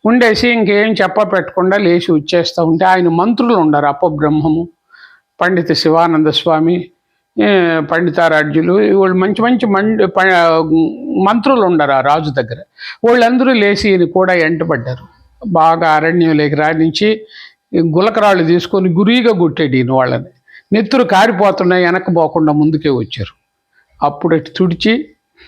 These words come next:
"ఈ రక్తం ఎంతరా, పైన తగిలిన గాయం, ఇది పోద్ది, లోపల మనకు ఒక గాయం ఉంది, అదే హృదయ గ్రంథి వీడుటకై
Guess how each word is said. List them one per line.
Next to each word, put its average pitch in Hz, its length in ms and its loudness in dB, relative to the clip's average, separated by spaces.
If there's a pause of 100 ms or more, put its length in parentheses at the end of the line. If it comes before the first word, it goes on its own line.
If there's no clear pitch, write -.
(200)
"ఈ 180 180 4
రక్తం 180 360 0
ఎంతరా, 151 280 0
పైన 175 460 0
తగిలిన 139 480 0
గాయం, 139 400 -2
ఇది 147 140 -4
పోద్ది, 143 680 -4
లోపల 175 420 0
మనకు 160 320 -2
ఒక 151 140 -6
గాయం 151 380 0
ఉంది, 139 360 0
అదే 165 240 0
హృదయ 180 400 0
గ్రంథి 175 380 -2
వీడుటకై 156 680 0